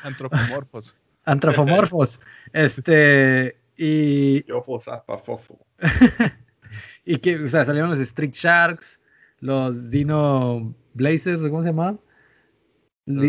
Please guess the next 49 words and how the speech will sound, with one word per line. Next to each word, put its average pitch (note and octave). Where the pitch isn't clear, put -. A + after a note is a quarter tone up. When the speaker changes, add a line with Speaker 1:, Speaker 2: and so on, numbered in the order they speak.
Speaker 2:
Di-, A2+
Speaker 1:
dinoplatíbulos A2
o G2
qué? G2+
Speaker 2:
los D3+
dinoplatíbulos. F3+
Es F3
que -
había A3+
dos G#3
de G3+
los D#3+
dinos. D3
Había D#3+
uno G3+
que G3+
eran G3
parte F#3+
de G3
los F#3+
de E3
Street F3
Sharks, F3+
de D3
ese D3+
canon, E3+
Y D#3+
luego C#3
los D3
dinoplatíbulos. C3
Los C#3+
dinoplatíbulos G3+
era B3
uno, A3
lo, G3
la D#3
Tropa G3
Rex G3+
era D#3+
otro, G3+
y D3
luego D3+
había D#3
otro D#3
de, C#3+
como B2
los A#2
Street A#2+
Sharks. C#3